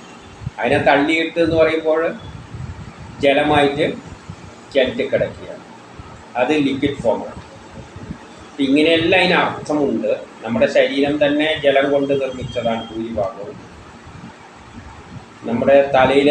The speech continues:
നടക്കുന്ന ഈ രാസപ്രവർത്തനങ്ങളിലെല്ലാം electrolyte-ിൻ്റെ പ്രവർത്തനങ്ങളെ കൊണ്ട് ആണ് പല മാനസിക രോഗങ്ങളും ഉണ്ടാകുന്നത് എന്ന് ആധുനിക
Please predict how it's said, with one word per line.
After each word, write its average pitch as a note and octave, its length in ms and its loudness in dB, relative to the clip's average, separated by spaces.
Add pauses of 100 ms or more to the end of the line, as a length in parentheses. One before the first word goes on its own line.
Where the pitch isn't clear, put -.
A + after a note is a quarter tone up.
(140)
നടക്കുന്ന C#3 500 2 (460)
ഈ C3 80 -6
രാസപ്രവർത്തനങ്ങളിലെല്ലാം C#3 1800 2 (840)
electrolyte-ിൻ്റെ D3 1000 2 (100)
പ്രവർത്തനങ്ങളെ C#3 760 2 (100)
കൊണ്ട് C3 320 0 (1000)
ആണ് C3+ 200 0 (200)
പല A#2+ 140 2 (200)
മാനസിക C3 480 -4 (140)
രോഗങ്ങളും B2+ 720 0
ഉണ്ടാകുന്നത് B2+ 760 0 (140)
എന്ന് A#2+ 220 -4 (320)
ആധുനിക B2+ 440 -4